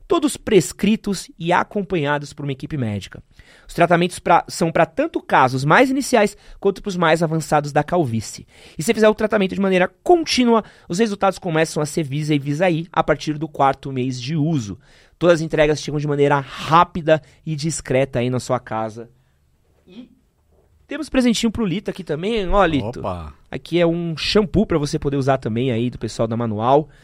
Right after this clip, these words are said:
Speaker 1: Apresentar. O Lito tá voltando cheio de coisa pra casa.
Speaker 2: <laughs>
Speaker 1: Que que é isso?
Speaker 2: Presentão, hein?
Speaker 1: <laughs> E ó, tem presente pra quem também tá assistindo esse podcast. Temos o cupom aí por tempo limitado, que é o podcast M H M, que dá quarenta de, por cento de desconto no primeiro pedido na Manual.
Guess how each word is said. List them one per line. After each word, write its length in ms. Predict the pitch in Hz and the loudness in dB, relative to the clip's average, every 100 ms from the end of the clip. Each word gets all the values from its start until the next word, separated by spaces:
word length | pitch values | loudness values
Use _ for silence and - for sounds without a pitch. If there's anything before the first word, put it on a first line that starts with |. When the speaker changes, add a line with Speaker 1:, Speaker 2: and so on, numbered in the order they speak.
| - - _ | -20 -20 _
Speaker 1:
Apresentar. 440 | 131 127 117 135 | -6 -6 -4 -2
O 80 | 147 | 0
Lito 200 | 151 - | -2 0
tá 80 | 466 | 2
voltando 280 | 247 330 | 2 2
cheio 140 | 240 285 | 2 2
de 80 | - | 2
coisa 180 | 202 | -2
pra 120 | 160 139 | -2 -2
casa. 400 | 135 117 120 110 | -2 -2 -4 -4
Speaker 2:
<laughs> 360 | - 131 - - - | -8 -12 -14 -16 -10
Speaker 1:
Que 80 | 226 | -6
que 140 | - | 0
é 20 | 135 | 0
isso? 80 | |
Speaker 2:
Presentão, 800 | 123 98 - 180 156 - 98 123 | 0 -2 -4 -6 -10 -10 -6 -4
hein? 140 | 165 170 160 - - | -4 -6 -8 -10 -20
Speaker 1:
<laughs> 320 | - - - | -20 -18 0
E 80 | 151 | 6
ó, 160 | 160 127 - - | 6 4 -4 -12
tem 120 | - 151 | -4 -2
presente 300 | 165 156 - | 0 0 0
pra 140 | 156 | -4
quem 100 | 160 | -2
também 240 | 147 143 | -2 -2
tá 80 | 143 | 0
assistindo 320 | 143 143 131 | -2 -2 -4
esse 100 | 131 | -2
podcast. 560 | 127 131 135 175 - 196 - | -2 -2 4 2 2 -4 -8
Temos 220 | - 370 277 | -4 0 0
o 60 | |
cupom 340 | - 233 170 170 | 0 0 2 2
aí 100 | 156 | 2
por 160 | 165 | -2
tempo 300 | - 160 160 | -6 -6 -4
limitado, 580 | 139 214 262 - 165 165 | -4 -2 0 4 4 2
que 80 | 143 | -4
é 20 | |
o 60 | - | -2
podcast 540 | - 214 202 185 - | 2 2 4 0 0
M 80 | 180 | -2
H 140 | 160 | 0
M, 120 | 147 151 | -2 -4
que 80 | 147 | -2
dá 100 | 147 | -4
quarenta 840 | - 190 170 170 143 160 170 160 | 2 6 8 6 4 0 0 0
de, 200 | 139 156 - - | 0 -4 -8 -4
por 120 | 165 | -4
cento 360 | - 127 127 | 0 -2 -2
de 60 | 131 | -6
desconto 360 | 135 - 123 180 | -6 -4 -6 -4
no 80 | 254 | -2
primeiro 380 | 302 247 147 | 2 4 4
pedido 320 | 147 139 131 143 | 2 -2 -2 -2
na 220 | 120 110 | -2 -2
Manual. 420 | 113 127 92 78 | 0 0 -2 -6